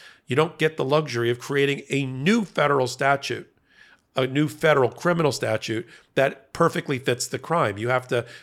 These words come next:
find, map the elements onto crimes that already exist. That's fair notice. That's due process. Right? Person has to be on notice that what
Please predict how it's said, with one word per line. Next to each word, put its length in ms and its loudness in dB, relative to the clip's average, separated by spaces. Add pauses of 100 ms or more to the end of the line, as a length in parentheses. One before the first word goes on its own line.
(160)
find, 260 2 (260)
map 500 0
the 180 -6
elements 600 0 (100)
onto 480 2
crimes 540 -4
that 120 -2
already 380 0
exist. 560 -8 (300)
That's 320 0
fair 360 4
notice. 380 0
That's 260 0
due 200 -8
process. 800 -8 (360)
Right? 160 -6
Person 300 -2
has 160 0
to 100 -6
be 160 -2
on 160 -2
notice 300 2
that 160 -8
what 320 2